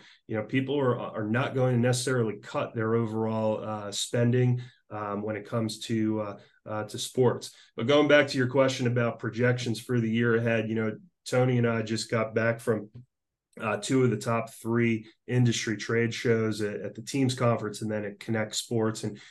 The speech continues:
you know, with over a hundred individual one-on-one, uh, speed dating appointments,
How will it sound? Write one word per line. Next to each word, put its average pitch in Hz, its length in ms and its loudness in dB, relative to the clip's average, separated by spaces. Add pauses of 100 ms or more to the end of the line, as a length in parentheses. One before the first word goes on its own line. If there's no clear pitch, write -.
(220)
you 113 80 -6
know, 113 80 0
with 110 160 -2
over 120 260 2
a 110 60 0
hundred 131 380 2
individual 117 680 0
one-on-one, 113 800 0 (260)
uh, 107 220 -4
speed 131 400 0
dating 120 320 4
appointments, 104 800 -2